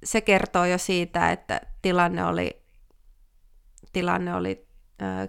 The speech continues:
kärjistynyt. Et ihmiset oli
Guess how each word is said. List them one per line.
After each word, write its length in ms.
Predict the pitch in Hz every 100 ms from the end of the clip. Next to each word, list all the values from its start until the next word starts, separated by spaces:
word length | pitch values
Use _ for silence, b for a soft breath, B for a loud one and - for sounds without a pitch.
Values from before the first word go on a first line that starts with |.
| -
kärjistynyt. 920 | 208 196 190 185 - - - 214 196 - - - _ - - - _ - -
Et 100 | 170 -
ihmiset 540 | 190 180 175 175 -
oli 380 | 180 180 -